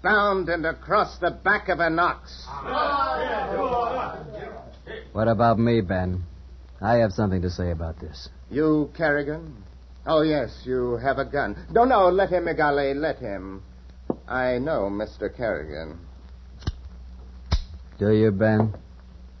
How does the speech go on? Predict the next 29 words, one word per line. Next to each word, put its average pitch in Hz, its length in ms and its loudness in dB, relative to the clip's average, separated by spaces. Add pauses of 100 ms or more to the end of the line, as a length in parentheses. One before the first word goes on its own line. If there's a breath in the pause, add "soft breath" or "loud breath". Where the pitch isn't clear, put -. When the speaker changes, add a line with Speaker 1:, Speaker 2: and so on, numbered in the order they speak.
(580)
Speaker 2:
Are 90 120 0
you 92 200 2
sure? 110 540 4 (1800)
Tell 147 180 10
your 147 120 12
men 143 240 12
to 139 60 8
release 135 320 8
the 139 140 8
inspector 135 460 6
and 127 80 6
the 120 80 2
sergeant. 120 460 4 (1080)
Speaker 1:
And 92 420 2
if 101 200 4
I 98 100 8
don't? 107 340 4 (800 soft breath)
Speaker 2:
I'll 85 80 0
give 82 220 -2
you 85 80 0
thirty 110 280 6
seconds, 82 480 0
and 82 160 0
if - 80 -8
you 85 60 0
don't, 87 240 2
I'll 90 140 2
shoot 78 320 -6
you. - 80 -16